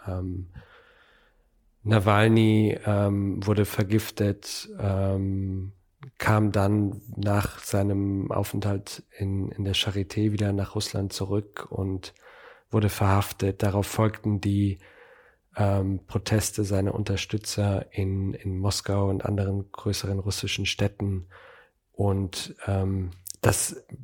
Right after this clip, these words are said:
Wochenende für Wochenende oder eigentlich täglich mitzuerleben, wie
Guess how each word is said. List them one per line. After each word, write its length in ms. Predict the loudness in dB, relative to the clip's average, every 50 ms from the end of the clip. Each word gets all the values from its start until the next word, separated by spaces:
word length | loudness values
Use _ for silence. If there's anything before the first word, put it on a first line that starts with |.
| -16 -18 -18 _ _ _ _ _ _ -20 -18 -18 -16 -16 -16 -14 -14 -12 -12 -10 -10 -8 -10 -10 -10 -12 -12 -12 0
Wochenende 540 | 2 2 4 4 4 4 4 4 4 4 2
für 360 | 2 2 2 2 2 2 2
Wochenende 580 | 0 0 0 0 0 0 2 2 4 4 4 2
oder 420 | 2 2 2 2 2 0 0 0
eigentlich 400 | 2 2 2 2 0 0 -4 -8
täglich 760 | -10 2 2 2 2 2 2 2 2 2 2 -2 -8 -12 -14 _ -20 -20 -20 -20 -20 -20 -20 _ _
mitzuerleben, 1000 | 2 2 4 4 4 4 6 6 6 6 6 6 4 4 4 2 0 0 0 0
wie 440 | 2 4 4 6 4 4 2 0